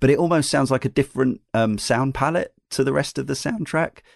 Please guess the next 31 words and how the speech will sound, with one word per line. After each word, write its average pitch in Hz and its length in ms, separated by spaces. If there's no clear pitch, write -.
It 117 120
sounds 143 360
more 139 240
like 123 260
the, 117 280
um, 113 400
Secret - 460
of 107 140
Mana 127 360
sound 92 380
palette 92 340
than 98 220
the, 92 360
than 101 160
the 98 60
Contra 101 420
sound 92 300
palette. 92 280
Whereas 117 340
the 120 80
music 156 540
to 113 500
Level 107 260
Three 123 320
is 101 160
one 117 140
of 107 100
my 113 280
absolute 117 640
favorite 107 420
sixteen-bit 104 640